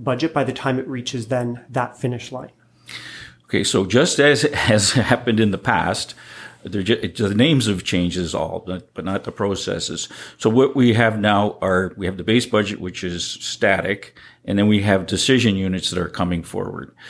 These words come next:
Speaker 2: So typically, if we did this, we're doing it this the previous way, council would go through all of those items and say, "I would like to move this." So with it may be something like, "We need to have more grass cutting in the spring,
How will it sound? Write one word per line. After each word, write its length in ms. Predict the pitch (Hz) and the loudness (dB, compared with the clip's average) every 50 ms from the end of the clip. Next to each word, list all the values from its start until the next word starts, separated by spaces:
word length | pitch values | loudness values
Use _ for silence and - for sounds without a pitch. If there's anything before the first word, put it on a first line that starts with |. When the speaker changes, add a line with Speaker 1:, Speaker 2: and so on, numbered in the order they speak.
| - - - | -20 -18 -12
Speaker 2:
So 480 | - - 117 110 107 - - - - _ | 0 4 4 4 4 4 0 -6 -12 _
typically, 800 | - 139 131 - 135 117 - 127 117 113 110 101 - - - _ _ | -2 -2 0 0 -2 -2 0 2 2 4 2 0 -2 -6 -14 _ _
if 260 | - 107 104 104 - - | -4 -4 -4 -4 -4 -4
we 120 | 110 101 | -4 -2
did 240 | 90 110 107 95 92 | 0 0 -2 0 0
this, 240 | 107 104 95 - - | -2 -2 -2 -4 -6
we're 100 | 101 95 | -6 -4
doing 260 | 85 104 107 107 107 | -2 2 4 4 4
it 100 | 107 98 | 4 2
this 320 | - - 107 98 - - | 0 -2 -2 -2 -2 -2
the 260 | - 98 92 90 87 87 85 - _ _ | -2 -2 -2 -2 -2 -4 -8 -14 _ _
previous 480 | - - 185 202 151 127 107 107 - - | 0 2 2 4 4 4 4 2 2 0
way, 340 | 101 95 92 95 104 104 - - - - - - - - _ - | 2 2 2 2 0 -2 -8 -14 -20 -20 -20 -20 -20 -20 _ -8
council 460 | - - 120 120 120 117 - 123 107 | -2 2 4 4 4 4 2 2 2
would 140 | 110 107 87 | 2 0 2
go 180 | 85 110 117 | 2 4 4
through 280 | 117 117 - 123 110 104 | 4 2 2 2 2 2
all 320 | - - 95 104 113 120 | 2 2 2 4 4 4
of 80 | 113 101 | 4 4
those 200 | 117 110 110 98 | 4 2 4 4
items 380 | 107 104 104 101 104 98 90 107 | 4 4 4 2 0 -2 -2 -4
and 100 | 101 90 | -4 -4
say, 320 | - - 101 95 98 - | -2 0 0 0 0 0
"I 100 | - 95 | -2 0
would 180 | 98 113 104 92 | 0 0 0 0
like 220 | 110 107 104 - | 0 0 0 0
to 40 | - | -4
move 220 | 95 98 101 90 85 | -6 -6 -4 -2 -2
this." 240 | 101 90 78 - | -2 0 0 0
So 240 | - 104 101 98 - - - - - - | 2 2 2 0 -2 -6 -14 -14 -14 -8
with 140 | - 120 107 | -2 0 2
it 160 | 120 - - | 2 2 2
may 140 | 123 120 123 | 2 4 4
be 120 | 120 123 123 | 4 4 4
something 400 | 113 - 117 104 104 - 104 98 | 4 4 2 2 2 2 0 0
like, 280 | 101 101 101 98 - | 2 0 0 0 -2
"We 80 | 98 104 | 0 0
need 180 | 110 123 123 | 2 2 4
to 60 | 117 107 | 4 4
have 200 | 110 110 95 101 | 2 2 0 0
more 220 | 101 107 107 98 | 0 0 -2 -2
grass 400 | 87 90 104 101 101 110 107 - | 0 2 2 4 4 4 2 -2
cutting 460 | - - 101 98 98 98 98 98 - - | -2 0 0 2 2 2 0 -2 -4 -6
in 340 | 107 95 95 95 92 98 - | -6 -4 -4 -4 -4 -6 -6
the 100 | - 98 | -6 -8
spring, 500 | - - - 113 110 110 113 113 117 | -6 0 2 4 6 6 6 4 4